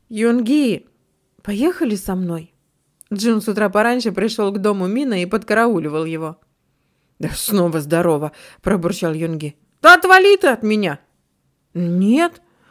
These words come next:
упрямо сказал Нам, следуя за Омегой. «Ой, послушай, как там тебя зовут? Отвали по-хорошему, а? Ну, не выводи меня из себя!» «Меня зовут Нам Джун», представился Альфа.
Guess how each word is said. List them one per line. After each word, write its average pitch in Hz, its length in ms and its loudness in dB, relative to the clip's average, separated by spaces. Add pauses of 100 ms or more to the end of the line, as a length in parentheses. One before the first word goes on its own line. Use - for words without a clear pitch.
(200)
упрямо 190 420 -2
сказал 175 440 -4
Нам, 214 240 -2
следуя 185 420 -4
за 190 160 -4
Омегой. 160 420 -8 (1000)
«Ой, 165 300 -8
послушай, 226 580 -4
как 320 220 -4
там 381 160 0
тебя 156 160 -2
зовут? 156 400 -4 (280)
Отвали 370 460 4
по-хорошему, 190 680 0
а? 269 220 4 (100)
Ну, 262 220 0
не 294 140 2
выводи 440 440 4
меня 160 220 -2
из 156 100 -4
себя!» 277 380 0 (1300)
«Меня 160 360 -4
зовут 175 400 -4
Нам 311 220 -4
Джун», 147 320 -6 (200)
представился 156 680 -6
Альфа. 151 320 -14